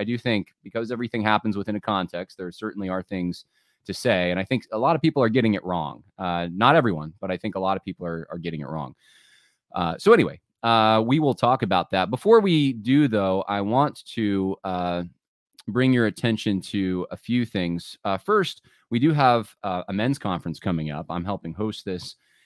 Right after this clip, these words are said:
in the Adirondack, if I can say it correctly, Adirondack Mountains. And I did some calculations. Unfortunately, I had, <laughs> I don't, I don't know what I did with my calculations. They were right in front of me, but I did some calculations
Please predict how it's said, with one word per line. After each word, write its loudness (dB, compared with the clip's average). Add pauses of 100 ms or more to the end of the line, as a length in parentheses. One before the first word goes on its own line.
in 2
the 4
Adirondack, 0
if -10
I -4
can -6
say -2
it -4
correctly, -6
Adirondack 2
Mountains. -4
And 0
I 2
did -6
some -6
calculations. 0
Unfortunately, -2
I -6
had, -6 (240)
<laughs> -20
I -4
don't, -4 (100)
I -20
don't 2
know 6
what 8
I 6
did 2
with 0
my -2
calculations. -6
They -4
were -2
right 2
in -6
front -2
of -2
me, -4
but 0
I 2
did -2
some -4
calculations -2